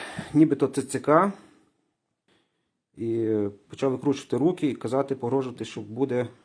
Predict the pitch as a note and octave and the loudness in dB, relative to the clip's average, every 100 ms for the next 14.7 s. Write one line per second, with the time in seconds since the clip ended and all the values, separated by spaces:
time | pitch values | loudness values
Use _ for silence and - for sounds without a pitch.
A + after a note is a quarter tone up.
0 | _ _ - G#2 - A#2+ C3 B2+ A2+ G#2+ | _ _ -20 -18 -10 -6 -6 -4 -6 -6
1 | G#2 - A#2+ C3+ C#3 A#2 - A#2+ B2+ B2 | -10 -8 -2 2 2 2 -2 0 0 0
2 | C3 D#3 A#3+ B3 G#3+ F3+ C#3+ D3 D3+ - | 0 0 0 -2 0 0 2 2 2 0
3 | A#2 - C3+ G#3 F#3+ F3 D#3+ - - _ | -6 -6 -4 -2 0 -2 -4 -16 -20 _
4 | - A#2 C#3 C3+ C3 C3 A#2+ D3+ G3+ G3 | -10 -4 -2 0 2 2 0 2 2 2
5 | D#3+ D3 C3+ - C3+ D3 C3+ B2+ B2 A#2+ | 2 0 0 0 2 2 0 -2 -2 -2
6 | G#2+ - - A2+ F3 F#3+ D#3+ C#3+ C3 C#3 | -6 -8 -10 -2 2 6 6 6 4 2
7 | C3+ C3 D3 C#3+ C3+ B2 B2 B2+ - C#3+ | 2 2 2 2 -2 -4 -4 -6 0 4
8 | D#3 C#3 C3+ C3+ C3 - - - _ A#2+ | 6 4 2 0 -2 -6 -20 -20 _ -4
9 | B2 A#2 A#2 A#2 - C3 A#2+ A#2 G#2 F#2+ | -2 0 0 -2 -2 -2 0 -2 -2 -2
10 | F2+ E2 D#2+ - - A#2 B2+ B2 B2+ B2+ | -4 -4 -6 -8 -10 -4 -2 0 0 2
11 | A2+ D#2+ - _ _ _ - B2+ A2 - | 0 -2 -12 _ _ _ -14 -10 -8 -10
12 | - - C#3 D#3 D3+ G3 G3+ F#3 C#3+ C#3 | -12 0 6 8 8 6 4 4 4 4
13 | - - C3+ - C#3+ G#3 G3+ D#3 - C#3+ | 0 -4 -4 -2 2 2 2 -4 2 2
14 | C#3 C#3 D3 D3 C3 G2 E2+ | 4 6 6 8 6 2 -6